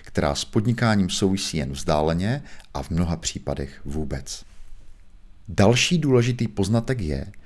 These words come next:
že freelance ekonomika může být v různých místech více či méně vyspělá. Čím více freelancerů dokáže smysluplně reprezentovat svůj přístup k podnikání,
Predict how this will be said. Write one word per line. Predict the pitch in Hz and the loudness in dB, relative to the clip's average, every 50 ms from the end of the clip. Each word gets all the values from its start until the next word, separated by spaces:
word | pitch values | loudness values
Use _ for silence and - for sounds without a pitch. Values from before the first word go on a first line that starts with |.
| - - - | -18 -16 -12
že | - - - | -8 -8 -6
freelance | - - - - 113 131 151 160 156 - - - | -6 -4 -2 0 2 4 4 2 2 0 -4 -8
ekonomika | - - - 87 78 73 69 69 - - - 73 71 | -10 -6 -4 -2 -2 0 -2 -2 -4 -4 -4 -4 -2
může | 76 82 92 92 113 104 | 0 0 2 2 2 2
být | 104 - - | 2 0 -2
v | 76 | -2
různých | 82 95 98 117 120 131 151 139 - | -2 0 0 0 0 0 -2 -2 0
místech | - 80 71 67 - - - 78 92 104 - 73 | 0 0 0 -2 -2 -2 0 -2 -2 -2 -4 -6
více | 71 80 80 - - - - 90 101 120 123 | -6 -4 -4 -4 -2 -2 0 0 -2 -2 -4
či | - - - 76 | -6 -6 -6 -4
méně | 71 73 76 80 80 82 80 | -2 0 0 0 0 0 0
vyspělá. | 78 82 78 - - - 95 87 76 69 67 67 69 - - - - - - - - - - - - - - | -2 -2 -4 -4 -2 -2 0 0 0 -2 -4 -6 -10 -14 -16 -20 -20 -18 -16 -16 -16 -14 -16 -16 -16 -16 -10
Čím | - - - 73 69 64 | -6 -4 -2 0 0 0
více | 64 92 117 147 - - 180 160 | 2 2 0 2 2 0 0 0
freelancerů | - - - 80 80 78 73 69 - - - 67 67 67 | 0 -2 -4 -2 -2 -2 -2 -4 -6 -6 -6 -6 -4 -4
dokáže | 69 82 - - 110 107 107 92 87 78 | -4 -4 0 2 2 2 2 2 0 -2
smysluplně | - - 92 92 95 - - 135 120 - - 113 101 85 78 | 0 2 2 2 4 2 2 0 0 0 0 2 2 2 0
reprezentovat | - 82 - - 101 101 101 101 95 - 98 92 90 82 - | 0 -2 0 0 0 2 2 2 0 0 0 -2 -2 -4 -2
svůj | - 90 82 73 | -2 -2 -2 -2
přístup | - - 92 85 - - - - | -2 -2 -4 -4 -4 -4 -8 -10
k | - - - | -10 -2 2
podnikání, | - 110 139 170 165 - 87 78 73 69 69 71 71 | 4 4 4 4 2 2 0 -2 -2 -2 -4 -6 -8